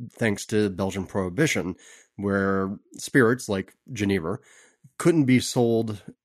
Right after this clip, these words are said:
at retail, like, or basically you couldn't go into a bar and get a shot of something, uh, Genever or something strong.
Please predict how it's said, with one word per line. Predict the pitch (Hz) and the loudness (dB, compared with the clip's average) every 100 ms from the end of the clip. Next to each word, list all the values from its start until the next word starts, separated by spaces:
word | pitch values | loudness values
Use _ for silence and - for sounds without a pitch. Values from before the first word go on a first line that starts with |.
| - | -6
at | 113 | -6
retail, | 107 113 107 92 76 78 | 0 0 0 -4 -6 -8
like, | 110 - | -8 -4
or | 104 95 _ | -4 -4 _
basically | 120 110 104 | 0 2 0
you | 90 | -2
couldn't | 131 117 | -4 -2
go | 104 | -2
into | 98 87 | -2 -4
a | |
bar | 78 90 87 | -4 -4 -4
and | |
get | 80 76 | -8 -8
a | |
shot | - 92 82 | -6 -6 -8
of | |
something, | - 82 82 80 80 120 | -10 -10 -10 -12 -12 -12
uh, | 90 80 | -10 -10
Genever | 90 101 92 | -4 -2 0
or | 87 | -4
something | 82 90 85 78 | -4 -8 -8 -10
strong. | - 160 123 104 | -4 0 2 0